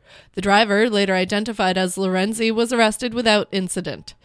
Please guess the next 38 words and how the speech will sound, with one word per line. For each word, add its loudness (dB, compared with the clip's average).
State -4
police 0
said -4
troopers -2
found 0
a 2
loaded 2
pistol 0
near 0
the 0
driver's 2
seat, -2
consistent -6
with 2
a 2
bullet 0
hole 2
in -2
the 0
alleged -2
victim's -4
vehicle. -6
A -8
second -2
arrest 0
has 0
been 0
made 6
in 2
connection 0
to 0
this 0
month's 0
bank 2
robbery 2
on 2
Martha's -2
Vineyard. 2